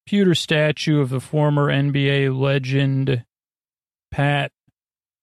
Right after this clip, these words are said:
can't, Pat Laver, maybe?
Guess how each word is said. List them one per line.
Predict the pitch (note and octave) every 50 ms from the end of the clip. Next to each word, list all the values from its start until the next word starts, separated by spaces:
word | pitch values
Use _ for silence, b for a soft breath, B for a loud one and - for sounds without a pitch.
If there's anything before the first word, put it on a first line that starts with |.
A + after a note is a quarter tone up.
| _ _ _ _ _ _ _ _ _ _ _ _ -
can't, | - D3 C#3 C3+ C3+ C#3 C#3+ - _ - E3+ D#3+ -
Pat | - D3 C#3+ D3 C#3 C3+
Laver, | B2 A#2+ B2+ C3+ C3+ D3 D3+ D3+ E3+ E3+
maybe? | E3 E3+ E3 E3+ E3+ D#3+ F3 F3 F3 E3+ D3